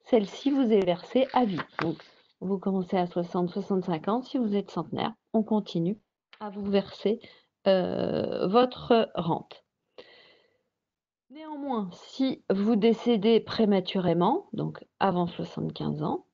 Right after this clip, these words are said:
un bénéficiaire percevra cent pour cent de votre retraite. Je m'explique,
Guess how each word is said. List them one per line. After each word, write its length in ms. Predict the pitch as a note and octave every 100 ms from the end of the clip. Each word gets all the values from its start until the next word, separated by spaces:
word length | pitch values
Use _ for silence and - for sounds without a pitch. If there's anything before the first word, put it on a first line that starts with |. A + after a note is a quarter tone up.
| _ -
un 160 | A#3+ A3+
bénéficiaire 1000 | A3+ G#3 F#3+ - - - F3+ A#3+ - -
percevra 760 | A#3+ A#3+ - F#3+ E3+ F3 B3+ _ -
cent 100 | A3
pour 220 | G#3+ G3+ -
cent 160 | A#3
de 80 | B3
votre 280 | A#3+ - A3
retraite. 480 | G#3 G#3 - - -
Je 160 | - -
m'explique, 540 | - - - B3 B3